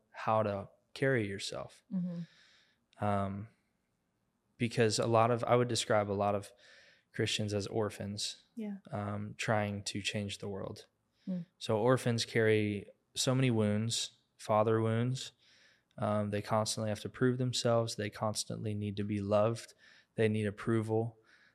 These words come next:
Speaker 1: Uh, they feel left out. And that's how a lot of Christians feel. Um, but adopted people, people grafted into the family of God through the blood of Jesus, they have a seat at the table. Their Father delights in them.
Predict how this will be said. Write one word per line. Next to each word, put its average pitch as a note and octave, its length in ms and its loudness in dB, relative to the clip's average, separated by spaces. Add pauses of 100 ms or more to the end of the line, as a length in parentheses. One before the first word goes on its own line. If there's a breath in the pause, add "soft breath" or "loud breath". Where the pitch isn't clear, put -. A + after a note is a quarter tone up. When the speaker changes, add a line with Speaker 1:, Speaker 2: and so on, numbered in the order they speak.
(120 soft breath)
Speaker 1:
Uh, G2+ 300 2
they G2+ 160 2
feel G#2 300 0
left G2 320 -2
out. G#2+ 380 2
And A#2 120 -4
that's A2 160 0
how A2+ 140 4
a - 20 2
lot G#2+ 140 4
of G2+ 80 -6
Christians A#2+ 400 -2
feel. G2+ 340 -4 (800)
Um, G#2+ 360 0
but A2 240 4 (440)
adopted A#2 720 0
people, A2+ 500 -2 (500 soft breath)
people A2+ 200 -4
grafted A2+ 920 2
into A2+ 260 -6
the G#2+ 80 -6
family G2+ 380 -6
of A2 100 -10
God G2+ 220 -4
through G#2 80 -6
the G2 80 -6
blood G2 180 -4
of G2 100 -10
Jesus, A#2 480 -2 (440 soft breath)
they A2+ 80 2
have G#2 140 2
a G2+ 40 -2
seat A#2+ 260 4
at A#2 100 0
the G#2+ 80 -4
table. A#2+ 420 0
Their G#2 560 -2 (200)
Father G#2+ 320 2
delights G2+ 460 0
in A#2+ 120 -2
them. B2 260 -2